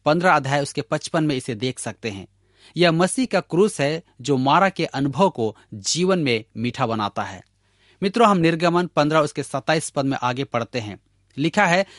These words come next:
"तब वे एलीम को आए, जहां पानी के बारह सोते और सत्तर खजूर के पेड़ थे, और वहां उन्होंने जल के पास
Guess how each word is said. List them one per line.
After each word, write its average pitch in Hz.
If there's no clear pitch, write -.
"तब 214
वे 208
एलीम 170
को -
आए, 123
जहां 185
पानी 190
के 175
बारह 135
सोते 147
और 131
सत्तर 196
खजूर 151
के 151
पेड़ 131
थे, 101
और 151
वहां 165
उन्होंने 165
जल 160
के 156
पास 127